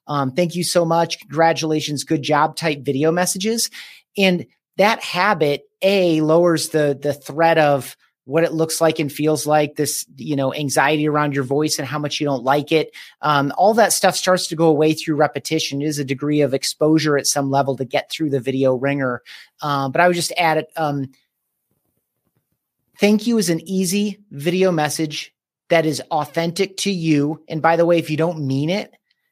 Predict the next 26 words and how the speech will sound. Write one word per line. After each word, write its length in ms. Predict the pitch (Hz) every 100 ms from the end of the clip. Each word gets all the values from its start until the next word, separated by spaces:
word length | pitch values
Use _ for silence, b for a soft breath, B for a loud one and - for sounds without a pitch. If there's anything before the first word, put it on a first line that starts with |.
| _
don't 220 | 156 175 170
show 260 | - 180
up 140 | 170 175
on 180 | 156
video. 380 | 131 151 156 127
This 180 | 143 170
is, 180 | 160 135
um, 460 | 160 143 131 127 123 b b b b
one 140 | 180
of 60 | 214
my 100 | 180
favorite 440 | - 185 175 170 160
episodes. 520 | 165 170 165 147 151
I 100 | 143
host 200 | 156 156
the 60 |
Customer 340 | 147 151 - 143
Experience 380 | - 147 139 135
Podcast, 500 | 147 151 143 135 147
and 100 | 143
I 80 |
hosted, 340 | 160 170 170 147
uh, 140 | 147 139
Doctor 380 | 151 151 160
Andrew 240 | 147 143 139
Brodsky, 640 | 131 131 135 - 131 120